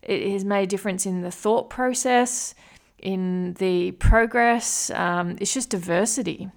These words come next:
So neither bad nor different, um, neither, neither bad nor good, just different. And sometimes you do need that. So if there's somehow that you're looking at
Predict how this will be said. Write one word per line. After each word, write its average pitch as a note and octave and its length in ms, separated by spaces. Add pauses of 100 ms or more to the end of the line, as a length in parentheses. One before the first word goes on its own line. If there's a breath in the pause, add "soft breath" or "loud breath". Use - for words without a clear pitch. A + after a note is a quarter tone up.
(140)
So G#3 280
neither A3 520
bad F#3+ 240
nor F#3 120
different, G3+ 560 (640 loud breath)
um, F3+ 340
neither, G#3+ 300
neither A#3 320
bad G3 340
nor F#3+ 240
good, F#3+ 460
just - 420
different. F3 580
And F#3+ 160
sometimes A3 440
you G3+ 80
do G3 280
need F#3 260
that. - 340
So G#3 200
if G#3+ 200 (340 loud breath)
there's G3 200
somehow A3 880
that F#3+ 200
you're F#3 140
looking F#3+ 400
at F#3 180